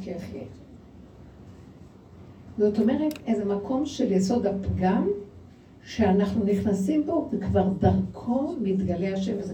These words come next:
כבר לא שלנו בכלל. וזה מה שנכנס לתמונה עכשיו. זה נראה כאילו, אחרי כל מה שעברנו, רוצים מאיתנו לחזור לעולם.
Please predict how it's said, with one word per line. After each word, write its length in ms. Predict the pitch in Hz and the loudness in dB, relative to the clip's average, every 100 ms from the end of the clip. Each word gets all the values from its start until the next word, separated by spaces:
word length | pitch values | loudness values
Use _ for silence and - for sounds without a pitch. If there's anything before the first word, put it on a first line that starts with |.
| - | -10
כבר 140 | 180 | -8
לא 120 | 175 190 | -6 -4
שלנו 420 | - 170 165 165 | -4 -6 -8 -8
בכלל. 640 | - 175 170 - - - - - - - - - - - - - 185 | -8 -6 -8 -10 -8 -8 -10 -16 -20 -20 -20 -20 -20 -20 -20 -12 0
וזה 400 | 180 185 254 311 370 - | 0 2 2 2 -4 -8
מה 180 | 190 185 | -2 2
שנכנס 920 | 190 196 180 190 196 226 294 - - - - - - | 2 0 -4 -4 -2 0 0 -6 -14 -18 -20 -16 -8
לתמונה 600 | 175 - - 175 170 160 | -6 -6 -8 -8 -6 -6
עכשיו. 280 | - - - - - - - - | -8 -10 -10 -12 -18 -18 -16 2
זה 140 | 190 | 6
נראה 260 | 190 202 277 | 6 6 2
כאילו, 540 | - 254 233 240 277 349 - - - - - - - - - - - - | 0 4 6 6 4 -2 -6 -8 -12 -14 -14 -16 -20 -20 -20 -14 -6 -4
אחרי 260 | - 202 - | 0 0 2
כל 260 | 240 285 | 4 4
מה 180 | 254 233 | 4 0
שעברנו, 720 | - 202 185 180 185 202 285 - - - - - - - - - - - - - - - - - - - - - | 0 -2 -2 -2 0 2 0 -2 -14 -20 -20 -20 -20 -20 -20 -20 -20 -18 -18 -20 -20 -20 -20 -20 -20 -20 -16 0
רוצים 360 | 202 196 277 254 | 2 4 2 2
מאיתנו 420 | 233 226 208 202 | 0 0 -2 -2
לחזור 460 | 185 - 180 180 | -2 -4 -6 -6
לעולם. 380 | 170 170 165 160 | -6 -10 -10 -12